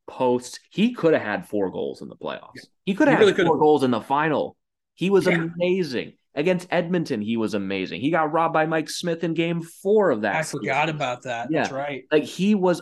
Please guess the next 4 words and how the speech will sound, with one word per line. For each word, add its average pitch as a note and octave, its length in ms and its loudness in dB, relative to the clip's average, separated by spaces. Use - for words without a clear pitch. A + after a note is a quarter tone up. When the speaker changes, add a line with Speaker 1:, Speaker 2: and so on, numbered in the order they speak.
Speaker 1:
unbelievable. F#3+ 1400 -2
I, C3 160 -4
I C#3 80 2
can't, D#3 300 -6